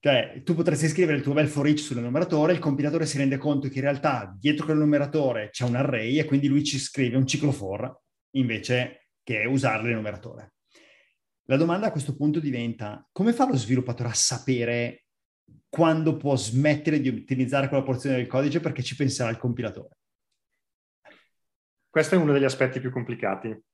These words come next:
Speaker 2: Hai, hai centrato uno dei problemi, diciamo, quando si parla di ottimizzazione di codice. Inf-, non a caso, nella mia scaletta mentale che ho cercato di descrivere in questo video, ho messo a-, aggiornamento di framework e parametri di configurazione di compilazione, A P I,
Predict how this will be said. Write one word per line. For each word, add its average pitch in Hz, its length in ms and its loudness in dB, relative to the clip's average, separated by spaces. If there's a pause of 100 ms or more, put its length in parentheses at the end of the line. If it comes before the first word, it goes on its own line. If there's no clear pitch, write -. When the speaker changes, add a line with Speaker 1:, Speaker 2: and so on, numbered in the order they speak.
(320)
Speaker 2:
Hai, 131 400 2
hai 139 120 2
centrato 165 540 6
uno 156 180 6
dei 135 200 4
problemi, 131 560 0
diciamo, 127 580 -2
quando 135 680 4
si 147 240 -2
parla 131 280 4
di 127 140 2
ottimizzazione 123 680 -4
di 113 100 -8
codice. 107 460 -6
Inf-, 123 240 -8
non 151 180 2
a 151 100 4
caso, 151 540 4 (400)
nella 127 260 2
mia 143 180 4
scaletta 143 460 2
mentale 135 460 4
che 131 80 -2
ho 127 40 0
cercato 131 400 0
di 127 140 -4
descrivere 135 480 0
in 131 80 -2
questo 135 300 2
video, 135 280 2
ho 139 40 2
messo 120 420 2
a-, 117 220 0
aggiornamento 139 520 2
di 147 120 2
framework 156 600 4
e 117 200 4
parametri 131 500 4
di 131 140 0
configurazione 127 760 0
di 127 80 0
compilazione, 135 960 2
A 143 120 4
P 139 100 -4
I, 151 640 6